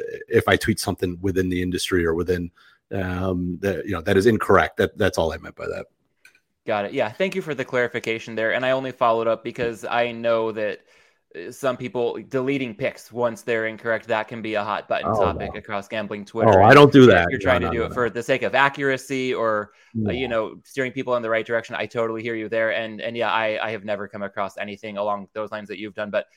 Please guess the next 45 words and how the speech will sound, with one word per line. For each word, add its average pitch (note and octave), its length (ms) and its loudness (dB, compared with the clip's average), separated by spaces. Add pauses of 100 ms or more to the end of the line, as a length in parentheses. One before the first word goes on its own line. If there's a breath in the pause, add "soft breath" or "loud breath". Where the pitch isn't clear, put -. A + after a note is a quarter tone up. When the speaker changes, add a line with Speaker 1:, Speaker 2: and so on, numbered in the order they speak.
(160)
Speaker 2:
just C#3 200 -8 (240)
thinking D3 340 -6
that B2 160 2
if A#2 120 -2
somebody A#2+ 400 0
hears A2+ 400 -4 (240)
deleting B2 520 -4
tweets, A2+ 300 -8
that A2+ 200 -2
could A#2 120 -12
be A2+ 120 -10
triggering A#2 500 -6
for A#2 220 -4
a A2+ 140 4
sports A#2+ 340 -6
Speaker 1:
<laughs> - 40 -20
Speaker 2:
bettor A#2 240 0
who, A2+ 220 -4
and, A#2 240 -8 (260)
you A#2+ 140 -10
know, A2 120 -4
consumes B2 400 -12
content A2+ 300 -6
across A2 300 -2
the A2 120 -8
space. B2 360 -4
So G#2+ 320 0 (220 soft breath)
wanted A#2+ 260 0
to B2 80 -10
make A2 140 -8
sure A2 220 -8
we, G#2 280 -8
we A#2+ 140 -8
set A#2 220 2
the A2 100 0
record G#2 340 -4
straight G2+ 220 -2
on F#2+ 200 -4
that F#2+ 260 -4
before G#2 280 -6
we G2+ 120 -6
moved G#2 220 -8
any G2+ 180 -8
further. F#2+ 360 -8
So, G2+ 320 -6